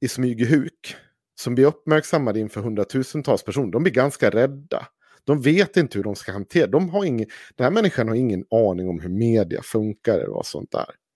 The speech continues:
Alltså, så jag satt och pratade med henne. Jag kommer inte ihåg hur många timmar vi satt och snackade. Jag,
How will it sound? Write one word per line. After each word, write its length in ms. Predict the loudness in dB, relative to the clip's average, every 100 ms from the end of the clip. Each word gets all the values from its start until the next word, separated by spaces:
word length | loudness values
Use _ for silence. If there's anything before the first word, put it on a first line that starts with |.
| _ _ _ _ _ 2
Alltså, 220 | 4 6
så 80 | 6
jag 140 | 4
satt 260 | 4 0 0
och 100 | 0
pratade 400 | 2 2 -2 -6
med 100 | -4
henne. 360 | -4 -4 -4
Jag 200 | -6 -6
kommer 140 | -6 -6
inte 140 | -6
ihåg 220 | -4 -4
hur 140 | -2 -2
många 280 | 0 -2 -2
timmar 380 | -2 0 0
vi 260 | 0 2 0 -2 -20 -20 -4
satt 220 | 0 0
och 60 | -2
snackade. 540 | 0 0 0 2 4
Jag, 160 | 6